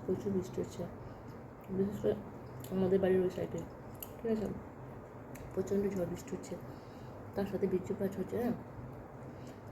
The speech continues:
উম, এত বিদ্যুৎ চমকাচ্ছে বা এ হচ্ছে, বজ্রপাত হচ্ছে, কী বলবো,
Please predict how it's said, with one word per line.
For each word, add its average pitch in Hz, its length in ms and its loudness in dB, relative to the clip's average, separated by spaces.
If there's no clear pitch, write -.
উম, 185 160 0
এত 185 220 2
বিদ্যুৎ 196 280 6
চমকাচ্ছে 196 520 0
বা 180 80 0
এ 196 80 4
হচ্ছে, 202 260 2
বজ্রপাত 180 340 0
হচ্ছে, 185 260 -2
কী 190 140 0
বলবো, 160 300 2